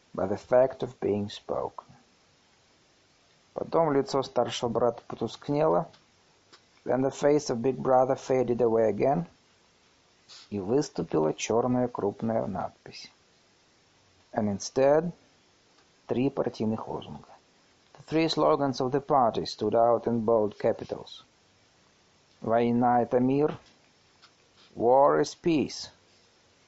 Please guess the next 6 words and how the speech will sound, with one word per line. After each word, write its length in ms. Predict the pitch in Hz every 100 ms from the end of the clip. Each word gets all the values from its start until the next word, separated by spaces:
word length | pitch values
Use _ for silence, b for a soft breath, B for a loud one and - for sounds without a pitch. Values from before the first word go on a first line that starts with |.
| _ _ -
"Свобода — 500 | - 123 127 127 127
это 180 | 110 113
рабство", 640 | 131 143 - 139 147 156 _ _ _ _ _ _ _ _ _ _
Freedom 440 | - 127 147 156 160
is 100 | 156
slavery. 640 | 151 165 139 98 80 60